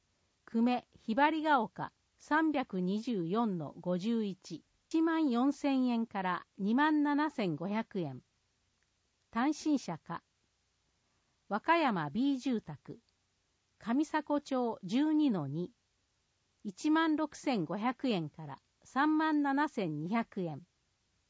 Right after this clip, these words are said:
単身者か。和歌山B住宅。上迫町十の三。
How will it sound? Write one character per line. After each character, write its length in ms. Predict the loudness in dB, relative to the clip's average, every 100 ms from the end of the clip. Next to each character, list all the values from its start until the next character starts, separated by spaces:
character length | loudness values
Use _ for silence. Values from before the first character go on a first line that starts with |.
| _ -6
単 200 | -2 -2
身 320 | -2 -2 -2
者 180 | -4 -14
か。 240 | -12 -14 _ _ _ _ _ _ _ _ _ _ _ _ _ -6
和 140 | -4
歌 160 | 2 2
山 300 | 2 0 -2
B 280 | 0 0 0
住 220 | -2 -2
宅。 380 | -6 -14 -18 -20 _ _ _ _ _ _
上 260 | -2 0 0
迫 380 | -2 -2 -4
町 360 | -2 -2 -2 -4 -4
十 300 | 0 0 0
の 160 | -4
三。 360 | -8 -8 -8